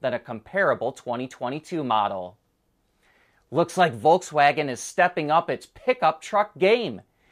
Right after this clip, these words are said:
In January, we reported about plans to make an electric pickup based on the Ford Ranger that will be for markets outside of the U S. But it also has something in store for North America. Executives for the company say they're exploring an electrified pickup,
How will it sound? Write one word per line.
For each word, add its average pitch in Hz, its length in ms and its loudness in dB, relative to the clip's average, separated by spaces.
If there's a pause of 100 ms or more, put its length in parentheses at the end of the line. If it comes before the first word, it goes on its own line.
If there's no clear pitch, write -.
(220)
In 139 200 -6
January, 131 880 -2
we 180 160 -6
reported 151 540 -4
about 113 320 -2
plans 131 380 -6
to 131 80 -10
make 123 240 -8
an 117 100 -8
electric 110 480 -6
pickup 151 460 -4 (400)
based 214 360 0
on 151 160 2
the 147 60 -6
Ford 131 360 -2
Ranger 151 540 -4 (220)
that 247 180 0
will 214 80 0
be 190 160 -4
for 185 160 -6
markets 135 420 -2
outside 208 560 2
of 202 120 0
the 123 80 -8
U 110 180 -4
S. 95 300 -8 (440)
But 143 200 6
it 117 80 0
also 135 340 2
has 123 260 0
something 160 440 0
in 117 160 -6
store 185 360 2
for 143 200 -4
North 139 280 0
America. 135 720 0 (480)
Executives 127 720 0
for - 180 -8
the 107 80 -6
company 131 480 -6
say 151 280 -4
they're 127 200 -2
exploring 165 800 -4
an 151 140 -4
electrified 143 640 -2
pickup, 175 500 0